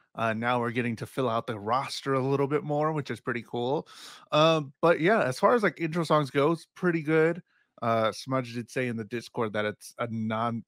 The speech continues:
you don't skip it, and I just haven't skipped it. It's really good. I really like the intro. Um, so let's dive into what actually is going on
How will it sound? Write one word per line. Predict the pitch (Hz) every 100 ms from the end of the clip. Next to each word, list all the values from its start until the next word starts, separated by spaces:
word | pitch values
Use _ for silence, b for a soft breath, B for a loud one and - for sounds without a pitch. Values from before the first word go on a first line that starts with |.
| _
you | 135 135
don't | 123 120 -
skip | - 120 98
it, | 92 - 123
and | 117
I | 120
just | 123 123 -
haven't | 113 104 107 -
skipped | - - -
it. |
It's | 117 117
really | 113 101 98
good. | 95 - - _ -
I | 104
really | 104 107
like | 101 104
the | - 120
intro. | 120 - - - B B B B B B B B -
Um, | 165 170 165 147 _ _
so | - - 175 170 170 156 -
let's | 165 170 -
dive | 156 151
into | 147 143
what | 127 120
actually | 113 120 - 127 123
is | 120
going | 127 120 127
on | 117 117 117 117